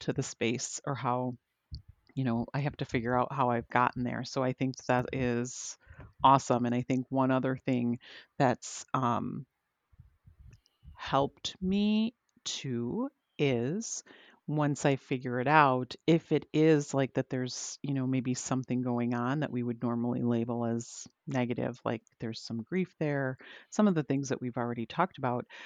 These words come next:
I feel like one of the things that's helped me is to not run away from that. So to stay there for enough time to, like, figure that out rather than what I used to do, which was,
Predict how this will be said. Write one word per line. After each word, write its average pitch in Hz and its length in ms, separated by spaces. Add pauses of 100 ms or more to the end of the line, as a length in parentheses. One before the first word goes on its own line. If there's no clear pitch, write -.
(160)
I 139 120
feel 135 320
like 131 260
one 135 200
of 135 120
the 139 100
things 127 360
that's - 180
helped - 360
me 185 300
is 135 300
to 123 540
not 131 440
run 120 160
away 113 260
from - 220
that. - 240 (380)
So 135 440 (140)
to 143 220
stay 165 400
there 139 500 (360)
for 139 240
enough 135 420
time 127 460
to, - 160
like, 123 280
figure 123 600 (120)
that 120 280
out 196 460 (320)
rather 143 500
than 127 340
what 131 140
I 127 60
used 233 560
to 139 100
do, 123 640 (360)
which 160 380
was, 147 800